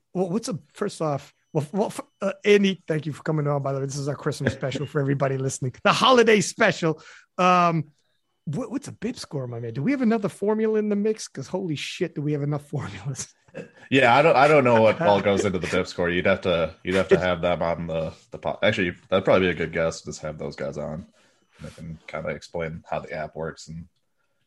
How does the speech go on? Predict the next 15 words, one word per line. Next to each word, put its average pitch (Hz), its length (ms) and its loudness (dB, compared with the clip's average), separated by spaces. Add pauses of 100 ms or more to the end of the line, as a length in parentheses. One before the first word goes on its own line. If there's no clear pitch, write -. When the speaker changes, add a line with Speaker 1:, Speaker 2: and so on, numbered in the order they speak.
(160)
Speaker 2:
they 156 120 2
Speaker 1:
Yeah. - 60 0
Speaker 2:
have 87 120 -2
a 87 60 -2
lot 87 180 2
of, 87 100 -2
uh, 85 360 0
connections 85 460 -8
with, 78 140 -10
like, 80 160 -6
the 85 120 -6
I 80 100 0
P 78 180 -8
F 76 260 -6
and, 76 300 -10